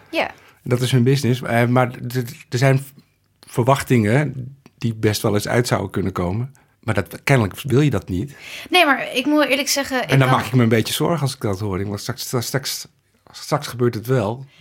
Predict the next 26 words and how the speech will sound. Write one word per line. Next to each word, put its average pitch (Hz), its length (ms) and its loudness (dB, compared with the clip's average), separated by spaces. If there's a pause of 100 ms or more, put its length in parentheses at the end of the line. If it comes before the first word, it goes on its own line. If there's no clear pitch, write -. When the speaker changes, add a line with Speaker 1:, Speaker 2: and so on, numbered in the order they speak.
(120)
Speaker 2:
Wat 285 100 2
Speaker 1:
Ja, 254 100 4
maar, 254 120 4
Speaker 2:
niet, 277 80 2
Speaker 1:
maar, 294 120 4
Speaker 2:
wat - 100 2
Speaker 1:
oké, 254 120 2
maar 233 120 2
dan 294 100 2
moet 302 120 -2
ik - 180 -6
dit 240 160 2
zeggen. - 460 -8 (340)
Ehm, 240 260 2 (260)
geen 285 420 0
één 262 400 2
droom 208 520 0
of 185 200 -6
werk 180 360 0
of - 160 -10
baan 170 460 -4
heeft - 320 -4
alles 190 360 0
wat - 160 -10
je 180 100 -6
wilt - 340 -12